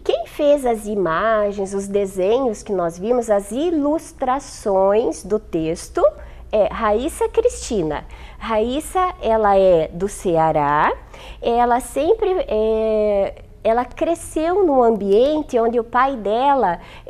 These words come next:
contava muitas histórias. Atualmente ela mora em Fortaleza e veja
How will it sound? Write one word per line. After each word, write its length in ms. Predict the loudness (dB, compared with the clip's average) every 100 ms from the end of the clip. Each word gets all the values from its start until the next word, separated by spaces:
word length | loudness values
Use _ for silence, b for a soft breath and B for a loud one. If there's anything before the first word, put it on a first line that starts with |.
| -4
contava 680 | -2 -2 0 0 2 0
muitas 540 | -2 0 0 -2 -4 -6
histórias. 1080 | -12 -8 -2 0 0 0 2 0 -2 -10 B B B
Atualmente 840 | -4 0 2 2 4 4 4 0
ela 200 | -2 0
mora 280 | 2 2 0
em 60 | -2
Fortaleza 1040 | -2 -4 0 0 2 4 6 4 4 2 2 2 B B B
e 160 | -4 -4
veja 520 | 2 2 2 -2 -6